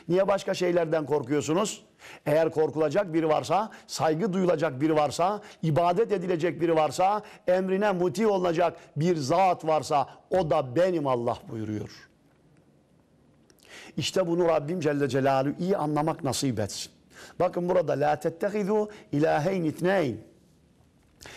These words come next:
Yani iki ilah edinmeyin derken, aslında ne var burada? Bu ifadeyle çok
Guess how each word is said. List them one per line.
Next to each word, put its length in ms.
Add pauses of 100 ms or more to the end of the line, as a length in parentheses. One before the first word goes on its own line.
(160)
Yani 280
iki 200
ilah 220
edinmeyin 480
derken, 500 (680)
aslında 400
ne 120
var 220
burada? 440 (540)
Bu 100
ifadeyle 840 (220)
çok 360